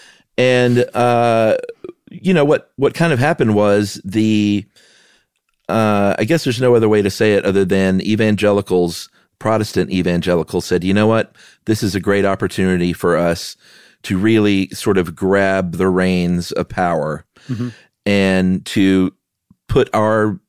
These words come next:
Speaker 1: our morals and our values on everybody else through law."
Speaker 2: Yeah, because, you know, there, n-, every single average American wasn't like, "Yeah, government, get out of the business of supporting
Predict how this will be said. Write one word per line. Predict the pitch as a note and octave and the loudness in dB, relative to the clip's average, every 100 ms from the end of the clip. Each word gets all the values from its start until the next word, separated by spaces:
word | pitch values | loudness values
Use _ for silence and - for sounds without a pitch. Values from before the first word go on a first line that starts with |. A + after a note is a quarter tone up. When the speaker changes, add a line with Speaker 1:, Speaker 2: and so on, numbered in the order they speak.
| G2 - _ | -12 -12 _
Speaker 1:
our | G#2+ G#2 | -2 2
morals | G#2 G#2 G2+ F#2+ F2 | 2 2 2 0 0
and | F#2+ | 0
our | F#2+ | 0
values | F2 F#2 F#2 F2 E2+ D#2+ | 0 0 0 0 -2 -4
on | - F2+ F2 E2+ - F#2 | -4 -2 0 -2 -2 -2
everybody | F2+ F2 F2 E2+ F2+ | 0 0 0 2 2
else | E2+ - - - _ _ | 0 -2 -10 -18 _ _
through | - B2 A#2+ F#2 | -4 2 2 2
law." | F#2 - - - _ _ _ - - - - E3+ | 0 -2 -8 -16 _ _ _ -20 -20 -20 -16 -2
Speaker 2:
Yeah, | A3+ E3 | 0 0
because, | C3+ E3+ D3+ - - | 0 0 -2 -6 -8
you | F#3+ G3 | -2 2
know, | C3+ C#3+ - | 2 0 -6
there, | C#3 F3 F#3 - | -4 0 0 -4
n-, | E3+ F3 - | -6 -6 -4
every | F3 E3 F3 | -4 -2 -2
single | - G3 F#3 D3+ C3+ | 0 0 2 2 0
average | C#3 D3 D3+ B2 | -2 -2 -4 -2
American | B2 C3 D#3+ C#3+ C3+ B2 | 0 2 2 0 -2 0
wasn't | B2+ B2 A2+ | 0 -2 -2
like, | A2+ - G#3 | -4 -6 -2
"Yeah, | B3+ A3+ D3 B2+ | 0 2 0 0
government, | D3+ D#3 F3+ F#3+ F3+ | -2 0 0 -2 0
get | A#3 | 0
out | A3 G#3 | 2 0
of | E3+ | 0
the | D3 | -2
business | B2+ C#3+ C3 C3+ C3+ | 0 -2 -2 -2 -2
of | A2 | -6
supporting | - - C#3 C3 B2+ A#2 A2+ | -10 -2 0 2 0 -2 -4